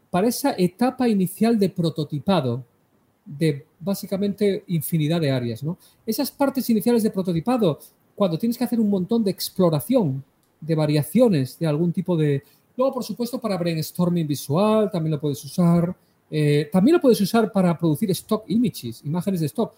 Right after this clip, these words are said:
Por ejemplo, puedes coger y decir un pulpo gigante debajo del mar y te hace una fo-,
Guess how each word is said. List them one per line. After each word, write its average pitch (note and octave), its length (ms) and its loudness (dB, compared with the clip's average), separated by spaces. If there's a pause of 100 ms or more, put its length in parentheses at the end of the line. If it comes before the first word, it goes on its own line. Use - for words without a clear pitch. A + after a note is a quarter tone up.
(200)
Por E3 80 -6
ejemplo, F3 360 0 (240)
puedes G#3+ 240 2
coger A#3 320 0
y A#3 40 0
decir G3 360 0
un A#3 220 0
pulpo B3 540 0
gigante A3+ 560 0
debajo G3 320 0
del D#3 100 2
mar C#3+ 280 0 (360)
y F3+ 80 -2
te F3 160 0
hace G3 180 -2
una G#3 140 4
fo-, - 160 -6